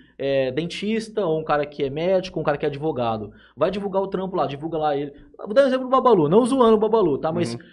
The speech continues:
Speaker 1: se a galera não conhecer o Babalu e souber que ele é um profissional de altíssima qualidade, não adianta você só ter o teu marketing ali.
Speaker 2: Uhum.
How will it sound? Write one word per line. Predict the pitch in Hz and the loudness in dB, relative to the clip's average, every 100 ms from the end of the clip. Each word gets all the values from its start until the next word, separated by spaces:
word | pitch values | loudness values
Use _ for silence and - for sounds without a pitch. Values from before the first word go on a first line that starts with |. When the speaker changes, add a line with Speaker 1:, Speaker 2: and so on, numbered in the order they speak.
| _ | _
Speaker 1:
se | - - - 240 | -18 -14 -4 -2
a | |
galera | 262 285 208 | 2 2 0
não | 185 | -2
conhecer | 185 160 160 | -4 -6 -4
o | |
Babalu | 151 139 127 | -2 -2 -2
e | |
souber | 120 - 120 165 | -4 -6 -4 -4
que | 180 | -4
ele | |
é | |
um | 160 | -4
profissional | 143 - 131 113 | -6 -6 -6 -8
de | 110 110 | -6 -6
altíssima | 104 180 185 | -6 -8 -10
qualidade, | 190 143 117 110 180 196 120 - _ | -8 -6 -6 -6 -6 -8 -12 -16 _
não | 196 | -8
adianta | 202 349 | -8 -10
você | - | -12
só | 220 | -12
ter | 196 | -10
o | 180 | -8
teu | 160 | -8
marketing | 135 117 113 123 | -8 -8 -8 -8
ali. | 110 104 | -8 -8
Speaker 2:
Uhum. | 110 107 | -8 -10